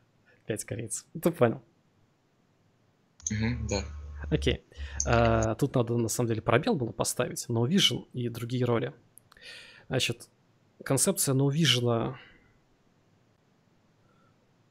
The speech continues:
Speaker 2: Здесь не идти куда-то, если там нет вижена на, на это место.
Speaker 1: А
Speaker 2: И если там кровь из носа необходима, то там как-то находить варианты, там, с командой идти, либо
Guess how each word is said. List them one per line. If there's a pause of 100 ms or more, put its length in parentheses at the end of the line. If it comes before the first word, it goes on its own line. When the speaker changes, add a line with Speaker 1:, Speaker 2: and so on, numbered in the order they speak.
(2250)
Speaker 2:
Здесь
не
идти (240)
куда-то,
если
там (360)
нет
вижена (280)
на, (340)
на
это
место. (360)
Speaker 1:
А
Speaker 2:
И
если (360)
там (180)
кровь
из
носа
необходима,
то
там
как-то
находить
варианты,
там, (160)
с
командой
идти,
либо